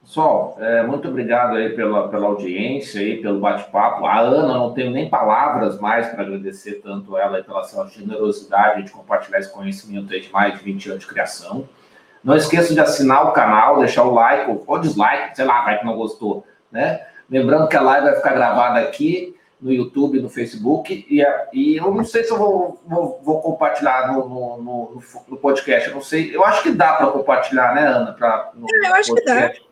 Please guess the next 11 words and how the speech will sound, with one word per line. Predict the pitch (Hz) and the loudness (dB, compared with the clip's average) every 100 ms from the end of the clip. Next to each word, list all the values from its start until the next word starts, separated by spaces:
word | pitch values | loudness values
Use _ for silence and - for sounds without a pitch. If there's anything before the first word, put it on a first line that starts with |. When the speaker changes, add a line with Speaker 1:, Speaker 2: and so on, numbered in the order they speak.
| 294 | -4
Speaker 2:
Uhum. | 269 285 339 - _ _ _ | -2 -2 -6 -12 _ _ _
Speaker 1:
Então | - | 2
a | 202 | 4
gente | 208 | 4
vai, | 190 180 | 4 4
vai | 180 | 4
liberar | 175 165 151 143 | 4 4 4 4
lá | 135 | 2
no | 117 | 0
podcast | 135 135 - 120 117 117 | 0 0 0 0 0 -4
também. | 110 98 | -6 -8